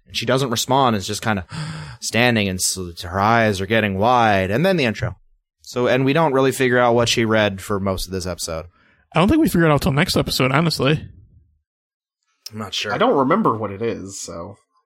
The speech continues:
Speaker 3: <laughs> when
Speaker 1: Uh,
Speaker 3: we get
Speaker 1: it's
Speaker 3: there in the
Speaker 1: something, I,
Speaker 3: outline.
Speaker 1: it's something about, like, when the gr-, when the spring runs dry, something or other.
Speaker 3: Oh, yeah, yeah, yeah.
Speaker 1: All right, so we come back from the intro. We're at Pole Pole.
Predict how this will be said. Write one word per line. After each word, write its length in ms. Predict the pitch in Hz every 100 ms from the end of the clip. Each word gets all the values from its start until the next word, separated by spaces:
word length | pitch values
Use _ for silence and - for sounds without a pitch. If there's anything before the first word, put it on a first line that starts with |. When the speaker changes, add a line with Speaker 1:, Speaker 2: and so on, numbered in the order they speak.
| _ _
Speaker 3:
<laughs> 360 | 135 185 139 -
when 160 | 175 170
Speaker 1:
Uh, 40 |
Speaker 3:
we 0 |
get 100 | 165
Speaker 1:
it's 140 | 180
Speaker 3:
there 160 | 143 131
in 60 | 131
the 120 | 175
Speaker 1:
something, 100 | -
I, 80 | 160
Speaker 3:
outline. 160 | 151 156
Speaker 1:
it's 180 | 165
something 380 | - 208 202 185
about, 280 | 147 127 110
like, 240 | 117 110 - -
when 360 | 107 131 131 131
the 100 | 117
gr-, 220 | 123 123 -
when 240 | 123 120
the 260 | 117 117 110 -
spring 460 | - - 135 131
runs 340 | 117 113 110 95
dry, 640 | 98 98 95 95 92 90 - _ _ _ _
something 420 | 92 - 95 98 87
or 120 | 87
other. 320 | 85 85 87 _ -
Speaker 3:
Oh, 220 | 170 165
yeah, 260 | 127 117 104
yeah, 200 | 98 92
yeah. 260 | 92 90 90 - _ - - - -
Speaker 1:
All 80 | 127
right, 140 | 110 -
so 140 | 175
we 60 | 143
come 140 | 226
back 160 | 214 202
from 100 | 175
the 100 | 147
intro. 440 | 139 131 123 117 -
We're 80 | 135
at 100 | -
Pole 280 | 143 127 117
Pole. 420 | 113 104 98